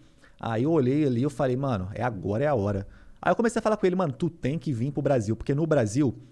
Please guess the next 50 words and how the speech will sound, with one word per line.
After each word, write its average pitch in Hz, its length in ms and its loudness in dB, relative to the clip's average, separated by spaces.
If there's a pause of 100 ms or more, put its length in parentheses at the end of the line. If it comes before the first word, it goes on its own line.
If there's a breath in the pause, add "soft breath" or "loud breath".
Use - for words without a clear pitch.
(120 loud breath)
aí, 139 260 -2
mano, 180 160 0
é 165 40 2
lógica, 117 520 2
não 120 160 0
é 160 320 2
enganando 139 460 -2
ninguém, 147 260 -2
no 117 100 0
Brasil, 123 520 2 (340 loud breath)
tem 160 100 0
gente 156 220 -2
pra 156 180 -2
caraca 131 540 0
assistindo 123 460 -4
o 107 40 -2
conteúdo 113 380 -2
de 101 100 -4
games. 101 380 -4 (180 loud breath)
O 180 120 2
Face 139 420 0
tava 143 240 0
estourado, 143 680 -2
estourado, 127 520 -4
estourado, 113 440 -4
mano. 101 160 -6
Todo 131 280 -4
mundo 120 160 0
usava 107 240 -2
Face. 101 440 -8 (460 loud breath)
A 139 80 2
galera 160 240 4
do 180 80 4
Brasil 160 320 2
é 160 60 0
um 160 40 -2
cliente 151 540 -4 (680 soft breath)
que - 60 -4
eu 131 40 0
não 123 40 0
sei 131 80 -6
se 156 60 -4
a - 20 -4
galera 143 260 2 (220)
entende 139 300 -4
dessa 131 240 -2
métrica, 131 320 -2
mas 131 100 0
é 135 80 2
tipo, 123 340 -4